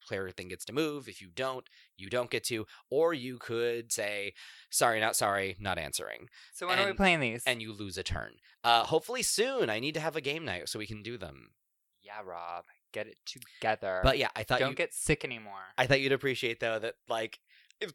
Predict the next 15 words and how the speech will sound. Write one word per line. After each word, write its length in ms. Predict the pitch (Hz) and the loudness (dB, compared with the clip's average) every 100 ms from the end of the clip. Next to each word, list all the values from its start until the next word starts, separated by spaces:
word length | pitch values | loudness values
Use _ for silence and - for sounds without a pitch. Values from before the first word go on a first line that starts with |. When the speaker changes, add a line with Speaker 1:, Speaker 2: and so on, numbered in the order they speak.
| - | -2
Speaker 1:
Todd 200 | - 190 | 4 6
and 40 | 226 | 6
I 40 | |
went 140 | 214 208 | 2 2
to 40 | |
Target, 460 | - 170 143 165 - - - _ 120 | 6 8 8 6 4 -4 -20 _ 2
like, 240 | 139 127 | 2 2
literally 800 | 123 123 139 - 151 131 127 123 120 - | 0 4 4 4 2 2 2 -2 -2 -4
to 120 | 123 | -2
buy 800 | 104 107 104 101 98 98 95 90 _ _ | 2 2 2 0 -2 -2 -4 -6 _ _
Speaker 2:
Board 240 | 120 107 104 | -12 -12 -12
games. 460 | 107 98 95 104 - | -18 -20 -20 -12 0
Speaker 1:
a 100 | 147 | 0
three 500 | - - 123 127 160 170 | 0 -4 -2 -2 -4 2
dollar 640 | 147 127 120 107 101 98 | 6 6 6 2 -2 -6